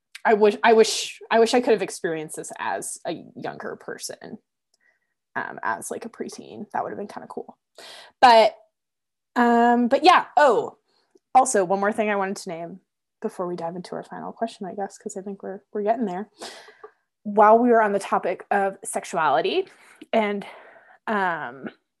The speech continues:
one thing I loved, which I don't remember which movie this was in, maybe the third one, the second one? I don't know. There's a scene. No, I think it is the second one. I think you're right, 'cause they're in wood shop.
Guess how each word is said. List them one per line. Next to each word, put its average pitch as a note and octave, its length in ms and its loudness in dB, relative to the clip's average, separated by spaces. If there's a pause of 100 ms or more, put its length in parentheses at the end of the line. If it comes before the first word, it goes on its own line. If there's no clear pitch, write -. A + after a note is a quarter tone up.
(320)
one A#3 300 2
thing C#4+ 240 0
I F#3 100 2
loved, F3 840 2
which G3+ 240 -2
I - 80 -8
don't E4+ 160 -4
remember F4 200 4
which A3+ 280 -2
movie G3+ 220 0
this - 200 -6
was - 240 -12
in, - 240 -14 (180)
maybe B3+ 200 6
the C#4+ 120 2
third C4+ 300 0
one, D#4 320 -4 (540)
the A#3+ 80 -4
second D#4 320 -6
one? G4 180 -12 (920)
I D#4 120 6
don't A3+ 180 4
know. - 280 -12 (240)
There's E4+ 300 2
a F#4+ 60 6
scene. D#4+ 500 -4 (520)
No, G4 160 6
I F4 100 6
think A4+ 160 4
it A4+ 80 8
is A4+ 140 6
the G4 60 2
second F4 240 2
one. G#3 100 2
I F#3 80 0
think C4+ 220 -8
you're C4 100 -4
right, G3 260 2
'cause A#3+ 160 -2
they're A#3 160 2
in A#3 120 -2
wood G3+ 180 0
shop. E3+ 400 0